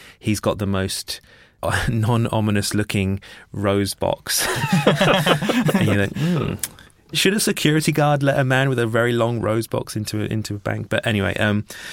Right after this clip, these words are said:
there's this, just this moment where he's kind of, his eyes sort of twitch, where, like, someone whispers something to him and his eyes kind of twitch around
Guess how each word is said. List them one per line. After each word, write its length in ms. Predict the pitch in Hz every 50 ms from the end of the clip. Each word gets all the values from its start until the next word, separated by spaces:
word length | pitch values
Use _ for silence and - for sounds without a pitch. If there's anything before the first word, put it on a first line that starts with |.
| - - -
there's 180 | - 127 120 113
this, 200 | 120 113 - -
just 220 | - 135 135 -
this 220 | 127 - - -
moment 320 | 135 131 139 147 123 95 90
where 140 | 98 101 104
he's 200 | 107 113 107 -
kind 260 | - 120 107 104 104
of, 220 | 104 101 - - - - - - _
his 180 | - 117 110 -
eyes 300 | - 127 131 127 123 117
sort 160 | - - - -
of 120 | - -
twitch, 520 | - - - 104 - - - - - - - -
where, 160 | 113 104 98
like, 160 | 98 85 -
someone 260 | - 135 135 135 123
whispers 340 | 120 131 - - - 101 -
something 240 | - 98 95 95 92
to 100 | - 95
him 80 | 92
and 60 | 98 104
his 120 | 101 - -
eyes 260 | 117 117 113 110 -
kind 100 | - 104
of 100 | 95 -
twitch 320 | - - - - - -
around 540 | 120 107 107 107 104 95 82 87 92 92 -